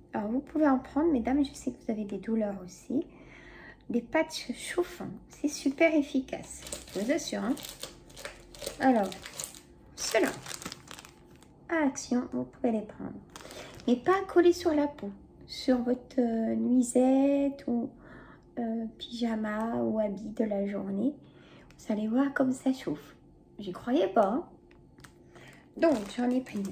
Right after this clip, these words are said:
un. C'est par deux, hein. Un, deux, trois, <laughs> et quatre. J'en ai mis un hier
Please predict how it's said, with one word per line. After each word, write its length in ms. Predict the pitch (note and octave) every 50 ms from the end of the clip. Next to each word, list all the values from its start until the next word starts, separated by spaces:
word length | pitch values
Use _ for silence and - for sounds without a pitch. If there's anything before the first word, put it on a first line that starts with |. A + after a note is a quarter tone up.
| - - -
un. 180 | G#3 A3+ B3 E4 - - - - - - - - - - - - - - - -
C'est 160 | - - B3+
par 240 | B3 D4 C#4+ B3+ G#3+
deux, 160 | - F#3+ F#3
hein. 80 | E3+ C#3+ - - - - - - - - - - - - - - - - - - - - - - - - - - - - - -
Un, 80 | D4+ C4+ - - - - - - - - - - - - - - - - - - - - - F3
deux, 200 | A3+ A3 C4+ E4 F4+ - - - - - - - - - - - - - - - - - - - - - - - - - - - - - - - - - - - - - - - - - - - - - - - - - - - - - - - - - - - - - - - - - - - -
trois, 440 | - - - - G#3 G3+ A3+ B3 - - - - - - - - - - - - - - - - - - -
<laughs> 360 | G#4 A#4 A#4+ A4+ - - - G4+ F#4+ - - - - - - - - - - - - - - - - - - - - - - - - - - - - -
et 80 | - - - - - -
quatre. 240 | - C4+ - - - - - - - - - -
J'en 60 | A3+
ai 220 | G#3+ G#3+ G#3+ A3+
mis 160 | A#3 A#3+ - - - -
un 140 | D4 D4+ - - - -
hier 360 | B3+ A#3 A3+ A3 G#3+ A3